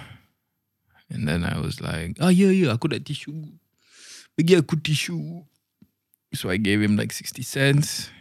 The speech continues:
He gave me a tissue. When I used it, I think they spiked the tissue with some, some drug, man. I think it's one of those things that people use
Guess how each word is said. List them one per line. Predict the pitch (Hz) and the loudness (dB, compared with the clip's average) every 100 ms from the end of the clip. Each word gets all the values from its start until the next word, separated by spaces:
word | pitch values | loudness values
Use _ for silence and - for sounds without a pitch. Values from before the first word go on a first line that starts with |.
| - | -4
He | 139 | -4
gave | 117 113 107 104 | 2 4 4 6
me | 104 | 4
a | 85 | 2
tissue. | - 120 117 127 123 117 | 0 0 0 2 2 2
When | 101 | 4
I | 98 | 4
used | 101 131 135 110 | 6 6 6 4
it, | 101 113 - - - _ _ _ _ _ _ _ - | 2 2 -2 -20 -20 _ _ _ _ _ _ _ -2
I | 113 | -2
think | 113 143 113 | 0 2 4
they | 101 | 4
spiked | - - - 123 123 117 101 | 2 -4 0 2 2 2 -4
the | 101 | -4
tissue | - 113 - 110 101 | 0 0 2 2 2
with | 95 92 98 | 4 2 0
some, | - - 101 82 76 - - - | -4 -4 -4 -4 -4 -2 -4 -6
some | - 87 87 95 98 107 | -8 -4 0 2 2 0
drug, | 120 117 104 - | 2 2 2 -4
man. | 80 - - - - - _ - - | -6 -6 -8 -14 -16 -20 _ -20 -12
I | 117 | -6
think | 135 180 160 | -4 -2 0
it's | 123 | 0
one | 117 123 | 2 4
of | 117 | 4
those | 110 107 - | 4 2 0
things | 107 107 113 107 | -2 -2 -4 -4
that | - - 101 - | -6 -8 -12 -6
people | 104 - 104 | -4 2 4
use | 101 101 | 4 0